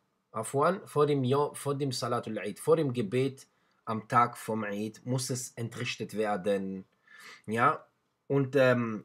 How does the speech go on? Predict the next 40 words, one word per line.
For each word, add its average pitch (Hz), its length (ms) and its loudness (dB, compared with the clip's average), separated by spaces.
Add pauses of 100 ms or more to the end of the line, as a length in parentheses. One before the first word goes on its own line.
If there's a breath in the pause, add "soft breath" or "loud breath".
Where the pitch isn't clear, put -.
Ibn 139 180 2
Umar 156 380 8
radiallahu 143 440 4
anhu 170 240 4
berichtet, 170 280 4
dass - 80 -6
der 151 80 2
Prophet 139 280 -6
Muhammad 151 400 2
sallallahu 143 420 2
alaihi 131 180 0
wasallam 127 320 0
befahl, 160 500 6 (400 loud breath)
dass 131 280 2
Zakatul 170 500 2
Fitr 165 280 -4
gegeben 135 440 0
werden 131 160 4
soll, 156 160 8
bevor 175 480 6
die 165 100 0
Leute 151 380 6
das 127 240 -2
Gebet 123 540 0 (440)
verrichten. 123 640 0 (400 soft breath)
Nafi' 143 540 4
überliefert, 143 520 4
dass 127 160 -2
Ibn 113 200 -4
Umar 185 300 6
radiallahu 156 500 4
anhuma 151 500 2
Fitr 196 500 2
ein 180 320 2
oder 147 280 2
zwei 170 320 0
Tage 160 400 -2
vor 202 240 2
dem 208 160 6
Eid 151 500 -2